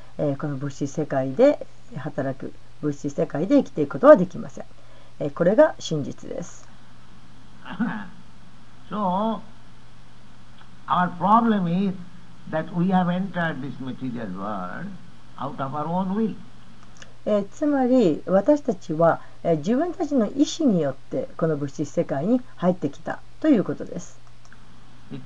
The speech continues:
Speaker 2: can't be so, so much, no, Krishna has not pushed that.
Speaker 1: 別にクリシュナが私たちをそうやって強制づけたわけではありません。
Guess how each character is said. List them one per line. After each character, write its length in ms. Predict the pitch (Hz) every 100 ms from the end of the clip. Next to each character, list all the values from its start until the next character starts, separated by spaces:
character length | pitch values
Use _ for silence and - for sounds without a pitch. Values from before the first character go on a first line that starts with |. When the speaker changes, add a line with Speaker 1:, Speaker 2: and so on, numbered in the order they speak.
| -
Speaker 2:
can't 260 | 135 131 127
be 120 | 123
so, 140 | 131 123
so 80 | 120
much, 120 | 120 - 117 90 92
no, 280 | 113 160 127 -
Krishna 320 | 139 135 175
has 120 | 170 170
not 160 | 170 170 -
pushed 200 | 226 185 -
that. 100 | 175 - - - - - - -
Speaker 1:
別 200 | 170 175
に 120 | 170 156
ク 120 | 196
リ 80 | 220
シ 120 | 247
ュ 20 |
ナ 140 | 226
が 100 | 226
私 300 | 214 202 220
た 120 | - 147
ち 160 | -
を 80 | -
そ 140 | -
う 40 | 170
や 60 |
っ 40 | 170
て 100 | 156
強 240 | - 208
制 140 | 196 208
づ 160 | 185
け 80 | 170
た 120 | 135
わ 100 | 123
け 80 | 123
で 80 | 123
は 60 | 131
あ 20 |
り 80 | 196
ま 120 | 208
せ 160 | 208
ん。 80 | 170